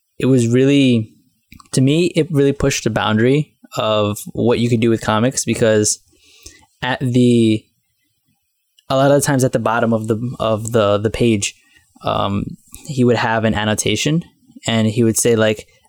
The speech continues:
"At this point, play this song." And so you'd read the panel while this song is playing, and then he'd have maybe, like,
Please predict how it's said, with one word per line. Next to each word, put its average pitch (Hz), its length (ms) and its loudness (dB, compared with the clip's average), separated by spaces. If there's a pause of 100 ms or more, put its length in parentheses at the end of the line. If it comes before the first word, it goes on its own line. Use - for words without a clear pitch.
(120)
"At 120 200 -4
this 127 160 0
point, 117 400 -2 (200)
play 123 220 2
this 117 220 0
song." 98 380 -2 (380)
And 131 240 0
so 135 120 -2
you'd 131 220 2
read 131 160 2
the - 60 -4
panel 113 460 -2 (240)
while 120 240 2
this 117 160 2
song 117 280 0
is 110 100 0
playing, 107 420 -2 (560)
and 123 220 0
then 117 260 2
he'd 120 200 0
have 117 520 -2
maybe, 120 420 2
like, 110 220 2